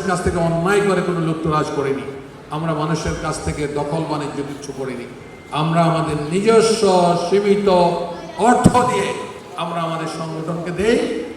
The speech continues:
সেই সংগঠন থেকে সংগঠন তার মানুষের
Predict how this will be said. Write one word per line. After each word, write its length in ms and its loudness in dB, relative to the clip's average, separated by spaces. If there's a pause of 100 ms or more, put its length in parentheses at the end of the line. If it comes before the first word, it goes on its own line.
(160)
সেই 220 6
সংগঠন 540 2
থেকে 240 0
সংগঠন 580 2 (480)
তার 380 8 (540)
মানুষের 380 4